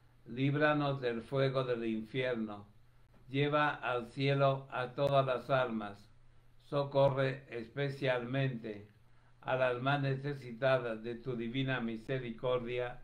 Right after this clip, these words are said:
Amén. Ahora vamos a hacer la oración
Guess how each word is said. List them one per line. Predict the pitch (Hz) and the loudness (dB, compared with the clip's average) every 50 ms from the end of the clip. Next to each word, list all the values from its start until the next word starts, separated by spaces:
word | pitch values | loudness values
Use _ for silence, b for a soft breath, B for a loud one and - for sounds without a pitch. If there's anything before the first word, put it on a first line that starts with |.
| - - | -14 -8
Amén. | - 117 120 113 107 101 90 95 95 - - - - - - - - - - - - b b b b b b b b b b b - - | -6 -4 -4 -4 -6 -6 -10 -12 -16 -18 -18 -20 -20 -20 -20 -20 -20 -20 -20 -20 -20 b b b b b b b b b b b -20 -18
Ahora | - 117 107 104 104 | -12 -10 -10 -8 -4
vamos | 107 127 135 139 143 143 139 135 135 | 0 2 2 2 2 0 -2 -2 -2
a | 123 | -4
hacer | 117 110 - 139 139 143 143 139 - - | -4 -2 0 0 0 0 -2 -6 -10 -10
la | 131 127 120 117 | -6 -4 -2 -2
oración | 113 110 110 104 104 98 - 135 131 135 147 151 160 160 147 139 135 | -2 -2 -4 -4 -6 -8 -6 -2 0 0 0 0 -2 -6 -10 -12 -12